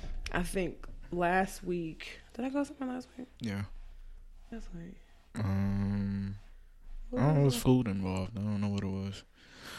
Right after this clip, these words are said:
Speaker 2: I don't know. You take pictures, like, you out and about doing
Speaker 1: I
Speaker 2: shit,
Speaker 1: don't
Speaker 2: but
Speaker 1: remember. I don't
Speaker 2: yeah.
Speaker 1: remember going nowhere last weekend, but maybe I did. I really damn, my memory is bad. No,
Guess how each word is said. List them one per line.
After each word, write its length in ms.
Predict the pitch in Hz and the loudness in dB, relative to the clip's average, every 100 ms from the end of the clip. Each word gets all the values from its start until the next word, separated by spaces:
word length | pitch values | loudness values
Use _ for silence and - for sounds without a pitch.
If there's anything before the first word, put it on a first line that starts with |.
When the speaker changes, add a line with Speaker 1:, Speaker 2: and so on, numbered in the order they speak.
| - 208 | -2 8
Speaker 2:
I 60 | |
don't 80 | 233 | 10
know. 80 | 247 | 12
You 180 | 170 220 | 12 10
take 320 | - 226 185 | 8 6 6
pictures, 680 | 175 196 - 120 95 95 - | 4 4 4 2 2 -2 -2
like, 260 | 117 117 117 | 2 2 4
you 200 | 131 120 | 2 4
out 320 | 113 127 123 110 | 8 10 8 4
and 140 | 110 | 2
about 360 | 107 117 107 104 | 6 6 6 4
doing 260 | 117 113 | 4 4
Speaker 1:
I 80 | - | 6
Speaker 2:
shit, 60 | 311 359 370 | 8 8 8
Speaker 1:
don't 200 | 359 339 | 6 6
Speaker 2:
but 60 | |
Speaker 1:
remember. 420 | 339 339 339 240 208 - - | 6 6 4 0 -4 -10 -6
I 40 | 233 | 0
don't 100 | 269 | 4
Speaker 2:
yeah. 40 | 277 | 4
Speaker 1:
remember 220 | 269 254 | 6 8
going 220 | 233 226 | 10 10
nowhere 200 | 208 190 185 | 10 8 6
last 280 | 180 185 | 4 2
weekend, 500 | 156 156 139 131 139 147 | -2 -2 -4 -2 -4 -2
but 140 | 190 | 0
maybe 300 | 190 233 269 | 4 4 4
I 120 | 185 175 | 4 4
did. 420 | 160 165 180 175 - | 2 2 0 -2 0
I 100 | 190 | 0
really 680 | 165 151 170 165 165 165 - - - - 143 - | 2 2 4 2 0 -2 -6 -20 -18 -12 -8 0
damn, 460 | 151 202 226 185 | 6 8 8 8
my 140 | 151 139 | 4 2
memory 440 | 143 131 127 131 | 2 2 0 0
is 120 | 135 | 0
bad. 220 | 147 135 | 2 8
No, 460 | 247 339 254 127 | 12 12 12 10